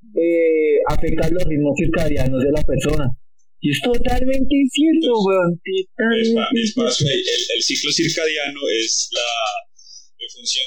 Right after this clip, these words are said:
Speaker 2: que tiene el cuerpo para decidir cuándo es de noche y se debe descansar y cuándo es de día y se debe estar activo. De
Speaker 1: Ahora,
Speaker 2: noche.
Speaker 1: pero, digamos, Márquez, a lo que voy. Digamos, mi hermana
Speaker 2: No,
Speaker 1: es de
Speaker 2: no,
Speaker 1: las personas.
Speaker 2: no la
Speaker 1: Ah, ah, ok, ok.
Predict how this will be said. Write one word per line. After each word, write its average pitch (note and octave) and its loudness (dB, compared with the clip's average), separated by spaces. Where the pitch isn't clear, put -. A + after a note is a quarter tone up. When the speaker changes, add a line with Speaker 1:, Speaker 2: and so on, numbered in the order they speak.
Speaker 2:
que C#3 -2
tiene C3 -8
el - -10
cuerpo C3 -4
para B2+ -2
decidir A2+ -4
cuándo C3 -6
es C3 -8
de C3 -10
noche C3 -6
y - -6
se - -4
debe G#2+ -4
descansar B2 -6
y - -4
cuándo - -6
es G#2+ -16
de B2 -6
día A#2+ -4
y B2 -8
se G#2+ -8
debe G#2 -10
estar G2+ -8
activo. - -8
De - -18
Speaker 1:
Ahora, F3+ 2
Speaker 2:
noche. - 4
Speaker 1:
pero, E3 0
digamos, D3+ 0
Márquez, E3+ 2
a F3 2
lo F3 2
que D#3+ -2
voy. E3+ 0
Digamos, E3 0
mi E3+ 0
hermana D#3+ 2
Speaker 2:
No, D#3 -6
Speaker 1:
es D3+ 0
de D3+ 0
Speaker 2:
no, D#3+ 2
Speaker 1:
las E3+ 4
personas. D#3+ 2
Speaker 2:
no A2+ -4
la A#2 -10
Speaker 1:
Ah, D#3 0
ah, - 0
ok, - 4
ok. C3+ -4